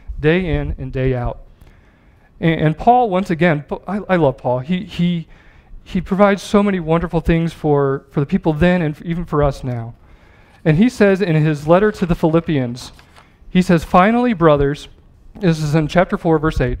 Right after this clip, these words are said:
he says, "Finally, brothers and sisters, whatever is true, whatever is noble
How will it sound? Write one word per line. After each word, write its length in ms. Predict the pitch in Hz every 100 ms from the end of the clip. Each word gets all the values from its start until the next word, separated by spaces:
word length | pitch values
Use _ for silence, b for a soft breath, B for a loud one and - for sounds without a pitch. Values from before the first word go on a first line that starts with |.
| B
he 60 | B
says, 120 | 151
"Finally, 420 | - 202 240 226
brothers 480 | 180 160 147 143 147
and 120 | 185
sisters, 540 | - 139 - 143 135 - b b b b b b
whatever 440 | 156 160 185 233
is 100 | 240
true, 480 | - 165 151 139 147 _ _ _ _ _ _
whatever 400 | - 143 165 196
is 140 | 208 170
noble 500 | 156 143 139 143